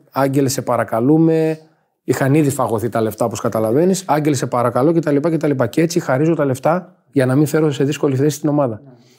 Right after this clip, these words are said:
Speaker 1: Που άμα τώρα γυρίσουμε τώρα στην, στο δύο χιλιάδες είκοσι τρία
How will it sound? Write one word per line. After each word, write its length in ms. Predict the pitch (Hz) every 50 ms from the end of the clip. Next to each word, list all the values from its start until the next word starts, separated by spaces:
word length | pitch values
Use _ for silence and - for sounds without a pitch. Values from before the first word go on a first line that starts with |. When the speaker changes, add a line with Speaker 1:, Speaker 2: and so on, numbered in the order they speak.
| - - _
Speaker 1:
Που 120 | - 135
άμα 280 | 135 156 170 165 156 165
τώρα 520 | 165 170 175 170 147 135 139 143 - - _ _ _
γυρίσουμε 540 | _ - - 131 143 147 - - 147 135 123
τώρα 240 | 120 - 135 135 131
στην, 360 | 120 - - 131 127 127 123
στο 180 | - - 131 120
δύο 140 | 110 143 139
χιλιάδες 240 | 127 139 135 131
είκοσι 220 | 131 - 127 110 -
τρία 340 | 120 120 123 139 147 -